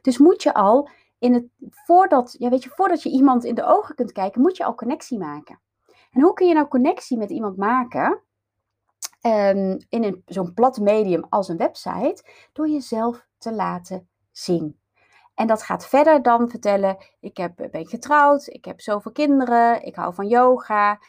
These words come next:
ehm, en ik heb altijd al geweten dat ik iets met kinderen wilde doen." Dat verhaal mag veel meer lading hebben. Zoals ik al zei, kwaliteiten, valkuilen, eigenaardigheden en vertel ook vooral je eigen verhaal.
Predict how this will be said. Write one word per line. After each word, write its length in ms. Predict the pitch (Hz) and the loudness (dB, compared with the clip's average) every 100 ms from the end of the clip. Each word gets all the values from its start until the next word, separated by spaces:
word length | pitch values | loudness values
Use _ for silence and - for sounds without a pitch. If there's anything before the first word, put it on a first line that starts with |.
| _ _ _ | _ _ _
ehm, 380 | - 196 185 190 - | -10 -8 -8 -10 -10
en 140 | 196 | -12
ik 60 | 190 | -10
heb 120 | 185 | -4
altijd 240 | 208 196 | -4 -4
al 100 | 185 | -10
geweten 260 | 180 180 180 | -6 -8 -8
dat 80 | 170 | -14
ik 80 | |
iets 120 | 175 - | -16 -16
met 140 | 156 | -10
kinderen 300 | 175 170 156 | -8 -8 -10
wilde 200 | 139 151 | -14 -16
doen." 240 | 147 151 _ _ - _ | -18 -20 _ _ -20 _
Dat 180 | 240 240 | -4 -2
verhaal 420 | 247 208 226 277 | -6 -4 0 2
mag 240 | 254 233 | 4 0
veel 320 | - 254 254 247 | -2 0 2 2
meer 180 | 202 | 0
lading 560 | 175 165 165 165 151 147 | -2 -2 -2 -2 -6 -10
hebben. 280 | 151 - _ _ | -14 -18 _ _
Zoals 240 | - 156 | -20 -18
ik 80 | - | -10
al 80 | 190 | -4
zei, 340 | - 294 311 | 2 4 2
kwaliteiten, 640 | 311 320 311 302 285 285 277 | -2 -6 -2 0 0 -2 -10
valkuilen, 540 | - 254 247 240 240 | 0 0 0 -2 -4
eigenaardigheden 1000 | - 339 339 285 262 262 247 233 226 233 | 0 -2 0 -2 0 0 -4 -8 -6 -4
en 80 | 240 | -6
vertel 300 | 240 - 254 | -8 -6 -4
ook 120 | 254 | -4
vooral 220 | - 214 220 | -8 -4 -4
je 180 | 220 | -4
eigen 380 | - 214 214 202 | -4 -2 -4 -8
verhaal. 540 | - 180 170 185 175 | -14 -12 -4 -2 -2